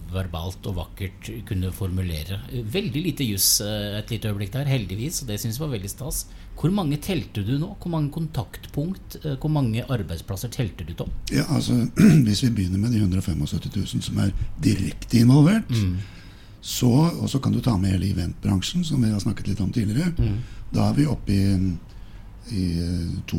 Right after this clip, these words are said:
Speaker 2: hundre og tyve, tredve
Speaker 1: Tusen.
Speaker 2: tusen.
Speaker 1: Mm.
Speaker 2: Men så, i de ringene som går utenpå hele
Speaker 1: Mm.
Speaker 2: veien,
Speaker 1: Mm.
Speaker 2: så er vi oppe i mange hundre tusen.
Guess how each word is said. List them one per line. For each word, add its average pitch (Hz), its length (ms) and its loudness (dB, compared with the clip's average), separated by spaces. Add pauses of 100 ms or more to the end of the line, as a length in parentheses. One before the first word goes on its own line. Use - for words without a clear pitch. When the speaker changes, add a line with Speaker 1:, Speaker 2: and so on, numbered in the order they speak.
Speaker 2:
hundre 87 260 0
og 92 80 -6
tyve, 120 680 0
tredve 135 520 0
Speaker 1:
Tusen. 120 360 0 (180)
Speaker 2:
tusen. 180 480 -2
Speaker 1:
Mm. 113 200 0 (680)
Speaker 2:
Men 107 180 0
så, 107 260 -2 (500)
i 139 60 4
de 151 160 2 (240)
ringene 104 420 4
som 123 180 2
går 117 200 0 (100)
utenpå 123 420 -4 (140)
hele 123 160 2
Speaker 1:
Mm. 120 80 2
Speaker 2:
veien, 127 260 -2
Speaker 1:
Mm. 107 160 -2 (200)
Speaker 2:
så - 140 -2
er 139 40 2
vi 139 100 0
oppe 143 140 -4
i - 40 2
mange 156 520 4
hundre 123 320 2
tusen. 139 380 -2